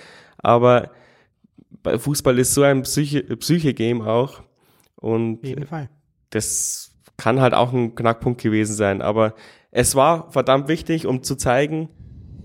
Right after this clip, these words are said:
Speaker 1: wir haben uns von dieser Niederlage gegen Lotte erholt. Wir können auch mal in der dreiundneunzigsten Minute ein Tor schießen. Und ich glaub, solche Erlebnisse sind über die Saison hinweg ziemlich wichtig, damit die Spieler halt,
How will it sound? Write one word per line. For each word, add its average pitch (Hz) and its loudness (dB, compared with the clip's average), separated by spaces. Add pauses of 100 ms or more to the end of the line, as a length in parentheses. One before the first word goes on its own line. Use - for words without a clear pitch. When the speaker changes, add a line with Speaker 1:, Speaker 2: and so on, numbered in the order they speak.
(260)
Speaker 1:
wir 127 2
haben 135 0
uns 147 -2
von 131 -2
dieser 127 -2
Niederlage 131 -2
gegen 123 -6
Lotte 131 0
erholt. 123 0 (440)
Wir 123 2
können 143 2
auch 139 2
mal 156 4
in 156 2
der 147 2
dreiundneunzigsten 147 0
Minute 147 2
ein 127 -2
Tor 147 2
schießen. 147 -4 (320)
Und 123 -4
ich 123 -2
glaub, 120 0
solche 135 2
Erlebnisse 135 0
sind 127 0
über 127 2
die 127 2
Saison 123 2
hinweg 123 0
ziemlich 131 0
wichtig, 131 0
damit 120 0
die 120 -4
Spieler 127 0
halt, 120 0